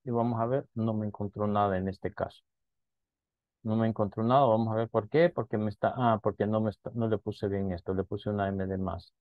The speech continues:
Comp. Hoy sí. Ahí están. Están todas esas. En este caso son once celdas las que encontró con eso. Vamos a ver si es cierto. Seleccionamos once. Uno, dos, tres,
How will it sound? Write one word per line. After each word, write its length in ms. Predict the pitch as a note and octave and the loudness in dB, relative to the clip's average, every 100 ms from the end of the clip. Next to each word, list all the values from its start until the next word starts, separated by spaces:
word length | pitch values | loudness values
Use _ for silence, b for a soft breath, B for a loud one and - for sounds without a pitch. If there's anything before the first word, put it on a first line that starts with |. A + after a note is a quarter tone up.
| _ _ _ _ _ | _ _ _ _ _
Comp. 340 | - A#2+ C#3 - _ _ _ _ _ _ _ _ _ - | -2 0 0 -4 _ _ _ _ _ _ _ _ _ -4
Hoy 160 | G2 | -2
sí. 320 | F#2+ C#3+ D#3+ D#3+ _ G#2+ | -2 -2 -4 -6 _ -8
Ahí 160 | G#2 | -4
están. 400 | G2+ - E2 E2+ - _ _ _ _ _ _ _ _ _ _ _ _ _ - | -4 -4 -10 -10 -16 _ _ _ _ _ _ _ _ _ _ _ _ _ -8
Están 340 | G#2+ - G#2+ | -4 -2 -2
todas 320 | - G#2 G2 F#2+ | 2 2 2 0
esas. 440 | F2 - - - _ _ _ _ _ _ | -6 -10 -20 -20 _ _ _ _ _ _
En 140 | B2 B2 | 4 4
este 200 | C3 C#3 | 4 4
caso 260 | B2+ C#3+ | 4 4
son 280 | A2+ C3 - - | 2 0 0 0
once 460 | A#2 C3+ D3 C#3 | 4 4 2 -2
celdas 380 | - B2+ A#2+ A#2+ | 2 2 2 2
las 160 | A#2 - | 2 0
que 100 | A2 | -4
encontró 600 | G2+ - G2 G2+ G#2 F#2+ | -4 -2 -2 2 2 2
con 220 | F#2 F2 | 0 -2
eso. 240 | E2 - - _ _ _ _ _ _ _ _ _ _ _ | -6 -10 -20 _ _ _ _ _ _ _ _ _ _ _
Vamos 280 | - G2+ G#2 | -4 -2 0
a 60 | G#2 | 0
ver 140 | A2 | 0
si 120 | - G#2+ | 0 -4
es 80 | |
cierto. 320 | - C#3 - - | 0 -2 -2 -6
Seleccionamos 920 | G#2 G2 - G#2 A#2 C#3+ D3 C3 _ - | -2 -4 -2 -2 0 -2 -4 -6 _ -2
once. 440 | A#2+ B2+ - - | 0 0 -2 -4
Uno, 360 | - B2+ C#3 B2 | 0 0 2 2
dos, 340 | A2+ B2 C3 - | 4 2 2 -4
tres, 440 | A2+ A#2 C3+ - | 2 2 2 -4